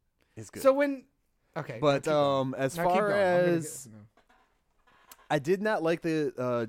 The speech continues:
Speaker 1: Jesse Eisenberg as, uh, as,
Speaker 2: Nobody
Speaker 1: uh,
Speaker 2: did.
Speaker 1: Lex Luthor.
Speaker 2: Nobody did. Anybody
Speaker 1: Like, he was so cheesy in it, and, um,
Speaker 2: I actually made the argument where, uh, with him, he might have made a good Joker.
Speaker 1: I can see
Speaker 2: He
Speaker 1: that.
Speaker 2: actually,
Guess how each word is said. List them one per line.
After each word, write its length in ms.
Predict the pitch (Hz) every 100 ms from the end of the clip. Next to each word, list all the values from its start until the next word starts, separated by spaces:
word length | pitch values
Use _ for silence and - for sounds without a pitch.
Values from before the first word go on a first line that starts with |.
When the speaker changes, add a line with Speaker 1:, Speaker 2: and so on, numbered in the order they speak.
| 113
Speaker 1:
Jesse 480 | 139 135 165 147 -
Eisenberg 560 | 113 120 151 170 170 147
as, 520 | 117 120 104 - -
uh, 520 | 110 101 95 92 87 - _ _ _ _ _ -
as, 240 | 110 101
Speaker 2:
Nobody 220 | 185 107 98
Speaker 1:
uh, 120 | 95
Speaker 2:
did. 180 | 90 - 107
Speaker 1:
Lex 300 | 117 123 -
Luthor. 100 | 120
Speaker 2:
Nobody 320 | 175 143 139
did. 180 | 90 - _ _ _
Anybody 280 | 208 240 269
Speaker 1:
Like, 80 | 208
he 100 | 180
was 140 | 202
so 160 | - 208
cheesy 520 | - 151 156 143 143
in 120 | 143
it, 200 | 143 143
and, 340 | 123 120 117 113
um, 320 | 113 110 107
Speaker 2:
I 140 | 247 311
actually 240 | 320 427
made 180 | 330 285
the 120 | 254
argument 580 | 190 175 185 220 233 254 _
where, 400 | 180 185 175 170 -
uh, 240 | 160 156
with 140 | 151 143
him, 380 | 160 160 202 233 _ _ _ _ _ _
he 320 | _ - 226 226
might 420 | 185 180 202 226
have 60 |
made 140 | 202 175
a 60 |
good 160 | 151 147
Joker. 380 | 143 147 92 - _ _ _ _ _ _ _ _ _ _ _ -
Speaker 1:
I 120 | 139
can 160 | 160 120
see 120 | 220
Speaker 2:
He 60 |
Speaker 1:
that. 60 | 202
Speaker 2:
actually, 380 | 254 - 294